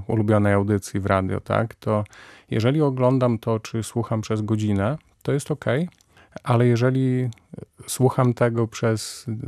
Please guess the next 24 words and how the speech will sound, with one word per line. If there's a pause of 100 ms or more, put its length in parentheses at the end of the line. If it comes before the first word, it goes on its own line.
osiem
godzin
i
robi
się
czwarta
w
nocy,
a
ja (400)
wstanę
i
będę
nieprzytomny, (120)
to
już
jest
właśnie
impulsywne
dziecko,
a
nie
szczęśliwe
dziecko.